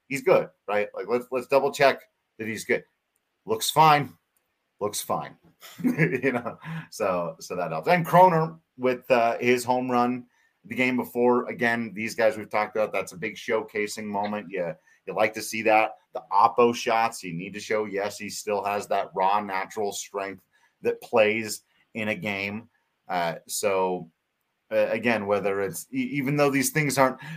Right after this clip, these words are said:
turning the season around and gonna get the Rockies right back in it, in that wild card picture, not gonna happen, folks, but there are good things from these kinds of performances that can help your ball club moving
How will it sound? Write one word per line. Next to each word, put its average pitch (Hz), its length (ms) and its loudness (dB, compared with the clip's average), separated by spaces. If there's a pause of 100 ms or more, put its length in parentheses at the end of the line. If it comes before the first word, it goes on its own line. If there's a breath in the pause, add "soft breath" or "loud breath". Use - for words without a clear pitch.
turning 220 460 4
the 208 120 2
season 196 440 0
around 165 400 2
and 143 160 0
gonna 196 160 2
get 196 160 2
the 202 80 -2
Rockies 175 460 2
right 196 340 2
back 196 300 0
in 208 120 4
it, 170 200 2
in 170 140 0
that 170 220 2
wild 190 380 0
card 160 240 0
picture, 107 340 -4
not 101 220 -4
gonna 117 140 -6
happen, 101 360 -2
folks, 90 320 -6
but - 100 -20
there 98 120 -4
are 92 80 -6
good 120 300 -4
things 107 380 -6 (360)
from 113 140 -8
these 107 160 -6
kinds 104 280 -6
of 95 100 -10
performances 92 720 -4
that 92 140 -8
can 92 100 -12
help 95 200 -4
your 87 100 -10
ball 87 220 0
club 78 240 -8
moving 80 240 -14